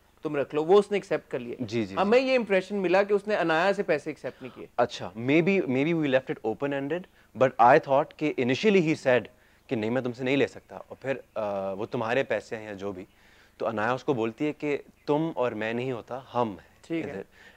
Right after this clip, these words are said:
Speaker 2: And I think he accepts Anaya's money। I, I thought that।
Speaker 1: एक बड़ी ट्रिवियल सी चीज़ है, but इसके ऊपर बड़ी बात हुई कि
Speaker 2: हम्म।
Speaker 1: ये आया वहाँ से,
Speaker 2: हम्म।
Speaker 1: अपने घर से,
Speaker 2: हम्म।
Speaker 1: इसकी कोई सेविंग्स नहीं थी, इसका कोई बैंक अकाउंट नहीं था।
Speaker 2: हाँ।
Speaker 1: मेरा ओपिनियन ये है कि वो अपने बाप के पैसे लेना नहीं चाहता था।
Speaker 2: बिल्कुल।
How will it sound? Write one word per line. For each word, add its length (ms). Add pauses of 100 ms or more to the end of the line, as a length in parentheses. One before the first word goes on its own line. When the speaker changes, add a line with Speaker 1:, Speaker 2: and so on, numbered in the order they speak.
Speaker 2:
And 140
I 40
think 100
he 120
accepts 540
Anaya's 260
money। 480
I, 120
I 160
thought 260
that। 300 (280)
Speaker 1:
एक 160
बड़ी 180
ट्रिवियल 380
सी 140
चीज़ 260
है, 60
but 160
इसके 240
ऊपर 220
बड़ी 220
बात 340
हुई 140
कि 140
Speaker 2:
हम्म। 180
Speaker 1:
ये 180
आया 580
वहाँ 240
से, 340
Speaker 2:
हम्म। 140 (160)
Speaker 1:
अपने 280
घर 200
से, 220
Speaker 2:
हम्म। 420
Speaker 1:
इसकी 200
कोई 240
सेविंग्स 440
नहीं 140
थी, 120
इसका 200
कोई 200
बैंक 320
अकाउंट 240
नहीं 140
था। 340 (340)
Speaker 2:
हाँ। 80
Speaker 1:
मेरा 200
ओपिनियन 420
ये 100
है 60
कि 80
वो 60
अपने 200
बाप 240
के 60
पैसे 240
लेना 240
नहीं 140
चाहता 260
था। 40
Speaker 2:
बिल्कुल। 280